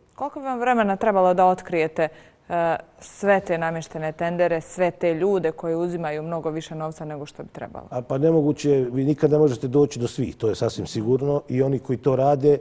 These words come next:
Speaker 2: računaju sa tim. M, valjda neće baš mene uhvatiti, ali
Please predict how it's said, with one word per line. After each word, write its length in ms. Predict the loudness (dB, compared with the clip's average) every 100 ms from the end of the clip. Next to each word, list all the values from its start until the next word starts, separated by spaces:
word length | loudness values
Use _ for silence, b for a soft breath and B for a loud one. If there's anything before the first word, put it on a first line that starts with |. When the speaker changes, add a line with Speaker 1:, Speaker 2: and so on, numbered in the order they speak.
| B B -2
Speaker 2:
računaju 500 | -2 0 2 2 0
sa 120 | -2
tim. 300 | -4 -4 -6 -16 -8
M, 240 | -6 -6 -10 -20 -20
valjda 400 | -4 2 2 2
neće 260 | 0 0 -2
baš 220 | -6 -4
mene 180 | -6 -6
uhvatiti, 500 | -8 -12 -14 -20 -14
ali 360 | -10 -8 -8